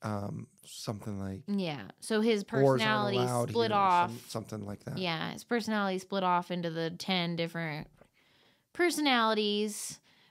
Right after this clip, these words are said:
Speaker 2: which is what you're seeing, and they're picking them off one by one 'cause only one can remain at the end.
Speaker 1: Gotcha.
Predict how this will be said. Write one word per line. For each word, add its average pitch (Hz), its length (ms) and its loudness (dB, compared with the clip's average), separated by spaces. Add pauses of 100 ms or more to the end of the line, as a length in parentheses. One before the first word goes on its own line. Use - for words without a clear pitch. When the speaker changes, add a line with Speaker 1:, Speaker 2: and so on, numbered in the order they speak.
Speaker 2:
which 208 180 -6
is 190 280 -4
what 185 220 -2
you're 175 260 -2
seeing, 180 480 0
and 170 160 -4
they're 165 160 -2
picking 190 340 -6
them 175 100 -2
off 160 180 -4
one 165 140 -4
by 160 160 -4
one 156 200 -4
'cause 160 180 -8
only 156 160 -4
one 135 260 -6
can - 160 -12
remain - 340 -12
at - 120 -16
the - 140 -16
end. - 320 -18
Speaker 1:
Gotcha. - 600 -10